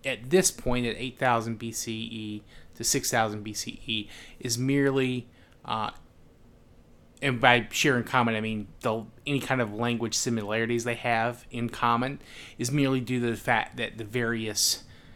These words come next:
families and groups have been living beside and influencing each, each other for so long.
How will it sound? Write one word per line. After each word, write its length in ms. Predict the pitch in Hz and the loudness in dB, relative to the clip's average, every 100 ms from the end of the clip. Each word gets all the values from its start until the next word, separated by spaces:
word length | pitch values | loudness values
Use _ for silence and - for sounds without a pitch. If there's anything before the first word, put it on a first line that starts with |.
| - - - - | -20 -20 -20 -20
families 540 | - 147 131 123 113 | -2 2 4 2 0
and 100 | 110 | -2
groups 360 | 113 120 120 - | 0 0 0 -2
have 140 | 120 | -4
been 220 | 110 110 113 | -2 -2 -2
living 340 | 117 113 107 | -2 -2 -4
beside 680 | 117 - - 127 113 110 107 | -2 4 6 8 8 4 0
and 220 | 107 107 | -4 -4
influencing 580 | 139 123 123 110 107 107 | -4 -4 -4 -4 -6 -8
each, 220 | 101 - - - | -10 -14 -16 -8
each 240 | 131 - | -6 -4
other 220 | 107 101 | -4 -4
for 160 | 98 107 | -8 -6
so 200 | - 104 | -6 -6
long. 320 | 101 98 - | -6 -6 -8